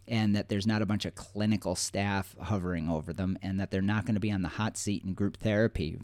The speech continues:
uh, you know, three hours a day, and that they have their own room, and that they have their own privacy, and that they can keep their cell phone, and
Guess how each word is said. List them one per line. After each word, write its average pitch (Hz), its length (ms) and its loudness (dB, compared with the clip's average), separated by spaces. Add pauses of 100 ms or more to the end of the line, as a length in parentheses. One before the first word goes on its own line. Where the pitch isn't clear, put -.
(160)
uh, 85 260 -4
you 95 140 -2
know, 85 180 0 (260)
three 98 200 0
hours 78 320 0
a 78 40 -4
day, 73 360 -6 (460)
and 90 120 0
that 98 120 0
they 98 80 0
have 104 240 0
their 101 160 4
own 82 200 4
room, 76 320 -2
and 107 140 2
that 95 140 -2
they 90 80 2
have 95 400 -2
their 87 160 0
own 80 100 0
privacy, 85 720 -2
and 92 80 0
that 92 140 -2
they 92 80 0
can 101 180 -2
keep - 280 -2
their 92 100 2
cell 78 280 -2
phone, 82 380 -4
and 98 160 -2